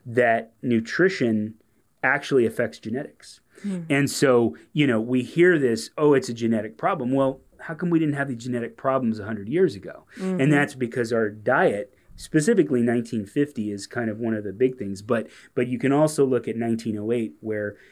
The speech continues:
Speaker 1: you know, cocaine was in Coca-Cola. They were trying, you know, they were starting to put white flour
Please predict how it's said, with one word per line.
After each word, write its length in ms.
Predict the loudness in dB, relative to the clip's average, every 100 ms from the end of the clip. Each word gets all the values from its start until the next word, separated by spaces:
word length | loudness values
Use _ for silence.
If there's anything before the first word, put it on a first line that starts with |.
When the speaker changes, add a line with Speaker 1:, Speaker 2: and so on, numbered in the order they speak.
| _
Speaker 1:
you 160 | -2 0
know, 320 | 2 -2 -8 _ _ _ _ -20 _ -20 -20 _ _ _ -20 0
cocaine 360 | 0 2 0
was 140 | 0 -2
in 120 | -4
Coca-Cola. 760 | -4 -6 -2 4 6 6 2 -2 _ _ 2
They 80 |
were 120 | 2 2
trying, 400 | 4 4 4 2
you 100 | 0
know, 80 |
they 100 | 2
were 80 | -2
starting 360 | 0 2 4 2
to 40 |
put 240 | 0 -4 -2
white 300 | -6 -6 -8
flour 540 | 0 2 4 4